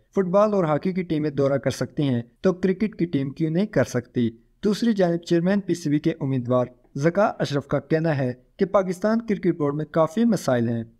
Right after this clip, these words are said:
लेकिन मैं अभी किसी के खिलाफ बात नहीं करना चाहता। एशिया कप और वर्ल्ड कप आ रहा है, हमें तैयारी करनी चाहिए।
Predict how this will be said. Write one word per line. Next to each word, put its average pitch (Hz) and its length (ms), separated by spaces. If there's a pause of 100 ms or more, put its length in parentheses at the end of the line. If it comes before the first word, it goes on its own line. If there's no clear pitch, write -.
(140)
लेकिन 202 260
मैं 202 240
अभी 170 180
किसी 180 260
के 175 120
खिलाफ 143 300
बात 135 300
नहीं 131 180
करना 113 220
चाहता। 113 400 (240)
एशिया 151 260
कप 147 280
और 151 80
वर्ल्ड 135 220
कप 147 240
आ 151 80
रहा 135 320
है, 139 420
हमें 190 240
तैयारी 143 340
करनी 123 240
चाहिए। 120 360